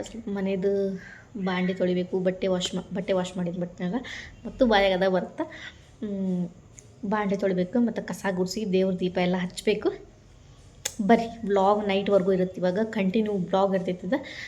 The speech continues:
So ಪ್ಲೀಸ್, ಇನ್ನೂ ಯಾರು ನಮ್ಮ ಚಾನಲ್ನ ಸಬ್ಸ್ಕ್ರೈಬ್ ಮಾಡ್ಕೊಳ್ಳಾರ್ದೆ ನೋಡತ್ರಿ, ಪ್ಲೀಸ್ ಸಬ್ಸ್ಕ್ರೈಬ್ ಮಾಡ್ಕೋರಿ. ದುಡ್ಡು ಕೊಡ್ತೀರಿ ನೀವು, ಇಲ್ಲ ಅಲ್ಲ,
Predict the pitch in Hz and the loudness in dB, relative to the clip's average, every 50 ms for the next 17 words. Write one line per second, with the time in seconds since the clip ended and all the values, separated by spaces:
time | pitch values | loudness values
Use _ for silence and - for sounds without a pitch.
0 | - - - 208 202 - - 226 262 294 330 - 392 - - 226 220 220 226 214 | -16 -4 -4 -4 -4 -2 -2 0 2 2 2 2 0 0 0 0 2 4 2 2
1 | 202 190 196 202 208 196 190 - - 190 202 208 214 214 - - - - - 254 | 2 2 0 0 -2 -2 -4 -2 -2 -2 -2 -2 -4 -4 -6 -8 -6 -2 0 0
2 | 262 247 226 196 202 233 - - 285 277 269 240 240 247 240 240 233 233 233 233 | 2 2 0 -2 -4 -6 0 4 4 6 6 6 4 4 4 4 2 0 -2 -2
3 | 240 262 262 - 285 269 - - - 254 - - - - 311 370 - 285 226 208 | -4 -6 -6 -4 -8 -10 -10 -12 -14 -14 -14 -6 0 2 2 2 4 2 2 2
4 | 220 262 330 - - 277 254 233 226 240 240 208 220 226 226 - - 294 269 233 | 4 2 2 4 6 8 8 8 6 4 4 4 4 2 2 6 6 6 8 8
5 | 262 214 202 196 202 202 202 196 196 196 202 208 202 190 208 220 208 185 180 175 | 4 2 2 0 -2 -2 -2 -2 -2 -2 -2 -2 -2 -2 0 0 0 0 0 0